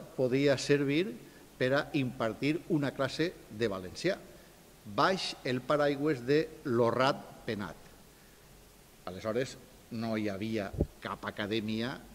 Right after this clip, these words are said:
que poguera establir una normativa. La normativa era la,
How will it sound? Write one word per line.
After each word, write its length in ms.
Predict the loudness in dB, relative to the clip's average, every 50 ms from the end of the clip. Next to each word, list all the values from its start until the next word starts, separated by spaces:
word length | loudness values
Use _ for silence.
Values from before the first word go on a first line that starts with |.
| -20 -20 -20 -20 -20 -12 -6
que 200 | -4 -2 -2 -4
poguera 800 | -6 -10 -8 -4 -2 -2 0 0 0 0 0 -2 -2 -4 -6 -8 -8
establir 580 | -8 -8 -6 -6 -6 -4 -4 -2 -2 -4 -4 -4
una 240 | -4 -4 -2 -2 -4
normativa. 720 | -4 -4 -4 -6 -6 -8 -8 -6 -4 -2 0 0 -2 -2 -8 -12 -18 -20 -20 -20 -12 -8
La 80 | -8 -6
normativa 600 | -4 -4 -4 -4 -4 -6 -4 -4 -2 0 2 2 2
era 160 | 2 2 0
la, 100 | 0